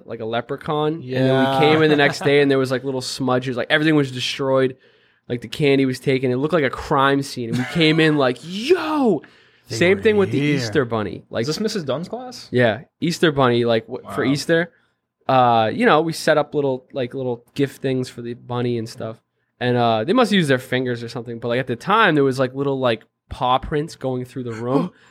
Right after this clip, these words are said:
Speaker 2: <gasps>
Speaker 1: And, yo, I remember coming in like, "Yo," like, <laughs> I was skeptical, but, like, when I saw the paw prints, I was, I felt like I was, like, tracking an animal. Like, "Yo, I think it went out to the cubbies, and then it went out to the bathroom, and then it went out to the side." Like,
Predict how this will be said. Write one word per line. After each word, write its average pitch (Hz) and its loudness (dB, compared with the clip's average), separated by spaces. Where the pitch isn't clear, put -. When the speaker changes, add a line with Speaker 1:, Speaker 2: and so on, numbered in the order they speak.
Speaker 2:
<gasps> - -4
Speaker 1:
And, 160 0
yo, 165 4
I 147 4
remember 180 2
coming 160 -2
in 151 0
like, 107 -10
"Yo," 120 -12
like, 117 -16
<laughs> - -14
I 156 4
was 214 2
skeptical, 247 0
but, 151 0
like, 151 2
when 143 0
I 143 4
saw 202 0
the 180 0
paw 143 0
prints, 190 -2
I 135 2
was, 127 0
I 107 0
felt 160 -2
like 143 2
I 135 0
was, 120 0
like, 117 -6
tracking 135 0
an 123 0
animal. 123 0
Like, 120 -10
"Yo, 147 4
I 110 0
think 147 -8
it 123 -6
went 123 -2
out 127 -2
to - -12
the - -14
cubbies, 143 -2
and 131 -2
then 123 0
it 123 0
went 131 0
out 131 2
to 139 -8
the 117 -8
bathroom, 131 0
and 127 2
then 127 2
it - 2
went 131 2
out 123 2
to - -14
the 123 -12
side." 143 2
Like, 113 0